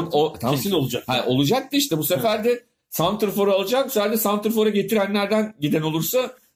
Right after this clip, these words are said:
Speaker 1: yeniden ayrı bir sıkıntı olabilir.
Speaker 2: Yani şu var, Galatasaray, Fenerbahçe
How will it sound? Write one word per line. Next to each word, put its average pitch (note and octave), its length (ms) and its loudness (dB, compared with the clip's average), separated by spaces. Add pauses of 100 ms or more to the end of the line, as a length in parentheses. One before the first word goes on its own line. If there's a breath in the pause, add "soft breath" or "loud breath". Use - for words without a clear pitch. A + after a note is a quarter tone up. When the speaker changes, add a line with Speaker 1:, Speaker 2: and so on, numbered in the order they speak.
Speaker 1:
yeniden F#3 500 2 (240)
ayrı C3+ 260 2
bir A#2+ 60 -2
sıkıntı A#2+ 400 -4
olabilir. A2 200 2
Speaker 2:
Yani B3 220 0
şu A#3 180 -2
var, G3+ 120 2
Galatasaray, F3+ 440 0
Fenerbahçe F#3+ 800 -4